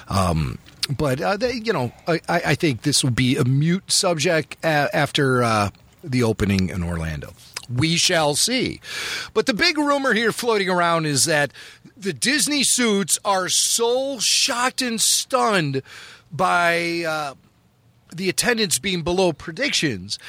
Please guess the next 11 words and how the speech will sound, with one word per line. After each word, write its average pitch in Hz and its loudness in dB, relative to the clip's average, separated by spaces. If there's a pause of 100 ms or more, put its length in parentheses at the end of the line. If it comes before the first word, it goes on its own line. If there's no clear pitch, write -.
(100)
that 196 0
they're 240 0
actually 240 -2
considering 185 0 (380)
bailing 185 -2 (440)
from 180 -2
Star 160 4
Wars 147 2
<laughs> - -6
Galaxy's 131 -2
Edge. 120 -8